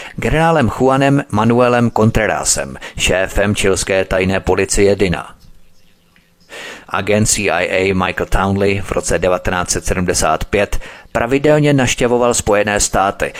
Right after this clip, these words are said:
aby se setkal s Rolandem Ottrem a dalšími členy skupiny Bílá ruka. V září devatenáct set sedmdesát pět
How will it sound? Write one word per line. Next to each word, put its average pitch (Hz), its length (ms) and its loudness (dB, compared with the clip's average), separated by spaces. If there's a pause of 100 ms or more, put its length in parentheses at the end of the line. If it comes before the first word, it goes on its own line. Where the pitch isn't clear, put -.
(160)
aby 87 220 -2
se 90 160 0
setkal 90 460 0
s - 100 -2
Rolandem 90 520 0
Ottrem 101 480 0
a 90 160 0
dalšími 101 600 0
členy 101 340 0
skupiny 101 480 0
Bílá 90 440 -2
ruka. - 400 -6 (1500)
V - 60 -2
září 120 420 2
devatenáct 110 500 0
set - 160 -2
sedmdesát 98 640 0
pět - 380 0